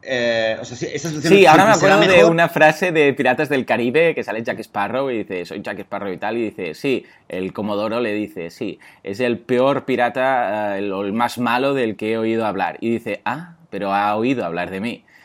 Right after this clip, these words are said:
Speaker 2: O sea que es un poco lo mismo, ¿no? Es decir, bueno, pero al menos la se-, la gente sabe lo que es, que no sé qué es peor. Al menos hay,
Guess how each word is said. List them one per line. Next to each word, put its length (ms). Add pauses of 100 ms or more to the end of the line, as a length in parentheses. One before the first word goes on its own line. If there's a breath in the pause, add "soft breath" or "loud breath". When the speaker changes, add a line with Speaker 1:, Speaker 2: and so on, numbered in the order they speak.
(160 soft breath)
Speaker 2:
O 40
sea 200
que 200
es 80
un 100
poco 160
lo 80
mismo, 380
¿no? 320
Es 160
decir, 580
bueno, 420
pero 140
al 60
menos 260
la 100
se-, 220
la 120
gente 200
sabe 220
lo 100
que 140
es, 100
que 80
no 80
sé 160
qué 80
es 80
peor. 400 (300 soft breath)
Al 120
menos 360
hay, 640